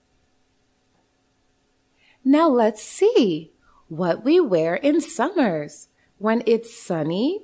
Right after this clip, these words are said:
or hot outside. We wear cotton clothes and short clothes in the summertime.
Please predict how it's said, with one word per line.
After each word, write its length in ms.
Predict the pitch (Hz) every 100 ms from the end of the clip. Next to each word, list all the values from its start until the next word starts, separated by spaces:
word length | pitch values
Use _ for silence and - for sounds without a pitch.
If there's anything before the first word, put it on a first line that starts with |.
| -
or 540 | - 170 160 190 302 - _
hot 360 | - - 359 539 480
outside. 720 | 220 - - 165 151 143 156 _ _ _ _ _ _ _ _ _ _ _ _ _ -
We 240 | 240 311
wear 320 | 311 330 381 480
cotton 500 | - 254 220 247 320 -
clothes 640 | - 180 151 160 269 - _
and 180 | 285 320
short 520 | 311 - 175 254 -
clothes 600 | - 165 147 151 214 - _ _ -
in 260 | 170 156
the 100 | 202
summertime. 1080 | 220 - 320 440 415 277 - 165 147 139 156